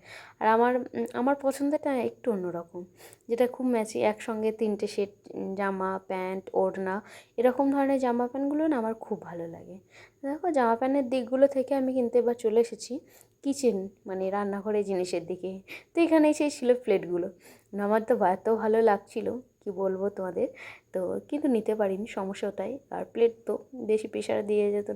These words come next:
নিয়ে যেতে পারবো না। এবারেও এমনে পুজো যাওয়ার সময় না আমার অনেক জামা কাপড় হয়ে যাবে। যাই হোক, অনেকক্ষণ বক বক করে গেলাম, আজকে পুরো ভিডিওটাই আমি ভয়েস ওভার দিতে বাধ্য হলাম, কেননা পুরো শপিং মলে অনেক গান বাজছিল। আজকে যেহেতু, উম, মানে,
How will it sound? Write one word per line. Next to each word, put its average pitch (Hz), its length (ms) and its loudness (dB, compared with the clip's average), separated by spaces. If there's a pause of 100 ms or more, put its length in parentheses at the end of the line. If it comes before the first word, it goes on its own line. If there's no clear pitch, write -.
নিয়ে 196 200 0
যেতে 202 220 0
পারবো 185 220 0
না। 214 140 -6
এবারেও 208 280 0 (500)
এমনে 214 260 2 (120)
পুজো 208 280 6
যাওয়ার 220 220 6
সময় 269 260 -4
না 294 40 0 (140)
আমার 202 180 -6 (100)
অনেক 202 220 -2 (100)
জামা 180 220 -4
কাপড় 185 280 -4
হয়ে 180 220 0
যাবে। 175 180 -4 (720)
যাই 247 200 4
হোক, 233 120 4 (600)
অনেকক্ষণ 202 360 -2 (100)
বক 220 120 2 (100)
বক 233 200 2
করে 233 200 0
গেলাম, 226 220 2
আজকে 226 160 -4 (120)
পুরো 214 260 4
ভিডিওটাই 226 380 2
আমি 254 120 0 (120)
ভয়েস 185 260 -2
ওভার 214 200 4
দিতে 233 180 -4 (120)
বাধ্য 170 200 -4 (120)
হলাম, 190 220 -8 (440)
কেননা 233 260 2 (260)
পুরো 214 200 6 (120)
শপিং 214 320 0 (100)
মলে 226 220 4 (280)
অনেক 208 160 -2 (100)
গান 180 120 -2 (120)
বাজছিল। 185 400 -6 (600)
আজকে 196 300 0 (100)
যেহেতু, 233 260 6 (220)
উম, 202 200 -2 (240)
মানে, 202 160 -2